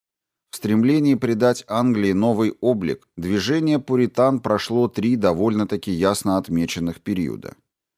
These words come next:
Первый – при королеве Елизавете, тысяча пятьсот пятьдесят восьмой, тысяча шестьсот третий годы. Они пытались очистить церковь Англии согласно линии кальвинистской Женевы.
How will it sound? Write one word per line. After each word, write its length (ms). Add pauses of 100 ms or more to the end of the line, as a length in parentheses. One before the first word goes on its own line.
(160)
Первый – 460
при 180
королеве 560
Елизавете, 800 (300)
тысяча 340
пятьсот 380
пятьдесят 460
восьмой, 520 (300)
тысяча 400
шестьсот 460
третий 340
годы. 380 (640)
Они 260
пытались 480
очистить 540
церковь 440
Англии 460
согласно 640
линии 400
кальвинистской 720
Женевы. 480